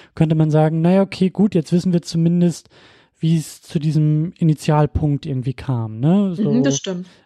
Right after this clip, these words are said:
Speaker 1: könnte man so offen jetzt auch lassen, weil den Rest kann man sich ja irgendwie dann auch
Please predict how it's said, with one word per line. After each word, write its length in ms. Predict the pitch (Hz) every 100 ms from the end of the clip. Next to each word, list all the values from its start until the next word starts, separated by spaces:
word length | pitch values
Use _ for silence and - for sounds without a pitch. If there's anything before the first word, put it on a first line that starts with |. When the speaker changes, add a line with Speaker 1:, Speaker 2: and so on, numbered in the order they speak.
| _ - -
Speaker 1:
könnte 280 | 175 180
man 180 | 175 170
so 160 | 160 180
offen 260 | 180 185
jetzt 240 | 165 151 151
auch 160 | 151
lassen, 520 | 165 233 233 285 269 190
weil 420 | 165 170 170 185
den 140 | 180
Rest 220 | 175 190 -
kann 120 | 170
man 120 | 165
sich 160 | 160 170
ja 80 |
irgendwie 400 | 175 170 160 147
dann 160 | 151 139
auch 180 | 143